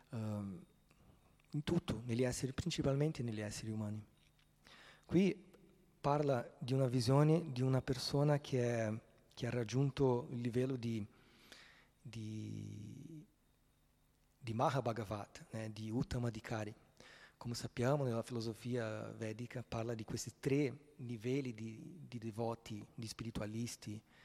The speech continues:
che vedono in differenti modi, di acc-, d'accordo con la sua evoluzione,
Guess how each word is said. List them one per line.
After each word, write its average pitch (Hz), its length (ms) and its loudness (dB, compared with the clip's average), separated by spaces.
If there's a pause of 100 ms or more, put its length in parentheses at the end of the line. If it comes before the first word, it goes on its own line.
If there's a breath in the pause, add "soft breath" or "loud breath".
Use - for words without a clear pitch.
(760 loud breath)
che 147 480 -4 (100)
vedono 120 800 -2 (1500)
in 120 140 -6 (160)
differenti 131 520 0
modi, 127 340 6
di 107 100 -4
acc-, 113 220 -4
d'accordo 131 400 6
con 117 120 0
la 110 60 -2
sua 131 200 0
evoluzione, 120 840 2